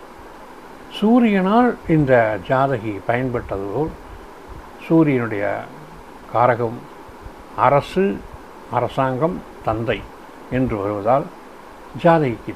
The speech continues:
தந்தையின் மூலமாக இந்த கார் வாங்கக்கூடிய அற்புதமான நிலையை கோள்கள் ஏற்படுத்தி கொடுத்தன. எப்படி கிரகங்களின் மாயாஜாலம்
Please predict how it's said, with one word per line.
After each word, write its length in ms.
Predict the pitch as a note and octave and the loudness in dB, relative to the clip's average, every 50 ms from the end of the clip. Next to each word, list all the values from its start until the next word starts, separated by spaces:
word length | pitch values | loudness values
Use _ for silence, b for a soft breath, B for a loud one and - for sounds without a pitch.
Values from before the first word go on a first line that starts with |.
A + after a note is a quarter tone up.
| - - | -4 -4
தந்தையின் 400 | B2+ A#2+ A#2+ B2+ A#2+ G#2+ G2+ G2 | -2 -2 0 -2 -4 -4 -4 -6
மூலமாக 540 | G2 G2 F#2+ F#2+ G2 F#2+ F2+ E2 F#2+ G2 G2 G2+ G#2+ - - - - - - - - - - - - - C3 | -6 -8 -8 -8 -8 -10 -12 -10 -10 -10 -10 -10 -12 -14 -16 -16 -16 -16 -18 -20 -20 -20 -20 -14 -6 -4 -2
இந்த 120 | B2 A#2 A#2 - - | 0 0 0 0 2
கார் 240 | B2+ B2 C3+ C#3+ C3 A#2+ | 4 4 4 4 4 2
வாங்கக்கூடிய 580 | A#2 A2+ G#2+ F#2+ - - G#2+ F#2+ G2 F#2+ F#2+ F#2+ F#2+ G2 G#2+ A2+ - - B2 | 0 -2 -4 -8 -8 -8 -10 -10 -8 -8 -6 -6 -6 -8 -8 -12 -6 -2 -2
அற்புதமான 500 | B2 B2 A#2 B2 A2+ A2 A2 A#2+ C3 C#3+ D3 C3 A2+ | 0 0 0 0 0 0 0 -2 -2 -2 -2 -4 -4
நிலையை 340 | G#2 G2 G2+ G2 G2 F#2+ A#2 D#3+ - - - - - - - - - - - - - - - - - - - - - | -6 -6 -6 -6 -6 -6 -6 -8 -10 -14 -20 -20 -20 -20 -20 -20 -20 -20 -20 -20 -20 -20 -20 -20 -20 -20 -20 -2 4
கோள்கள் 380 | D#3 D#3 D3+ B2+ A#2+ A#2 A2 G#2+ | 4 6 6 6 4 2 2 0
ஏற்படுத்தி 380 | A2 G#2 - B2+ A#2 A#2 - C#3 | -2 -2 -4 -10 -10 -10 -12 -8
கொடுத்தன. 420 | - E3 D#3+ D#3 - D#3 C#3 C3 B2 A2+ F2 - - - - - - - - - - - - - - - - - - - - - - - - - - G#2+ G2+ | -6 -6 -6 -2 -2 -2 -2 -2 -4 -6 -8 -12 -16 -18 -20 -20 -20 -20 -20 -20 -20 -20 -20 -20 -20 -20 -20 -20 -20 -20 -20 -20 -20 -20 -20 -14 -12 -10 -10
எப்படி 280 | G2 - G#2+ G2+ G2 G2 F#2 - - | -8 -8 -8 -8 -8 -10 -10 -6 -4
கிரகங்களின் 540 | B2 A2+ A2+ A2+ G#2+ G2+ G#2 G2+ F#2+ F#2 G2+ G2+ | -2 0 0 -2 -2 -4 -4 -6 -6 -6 -6 -6
மாயாஜாலம் 720 | G#2+ A2 A2 G#2+ G#2+ G2+ F#2+ - A#2+ A2 G#2+ A2 A2 G#2+ | -4 -4 -4 -4 -4 -6 -6 -6 -6 -6 -6 -8 -10 -12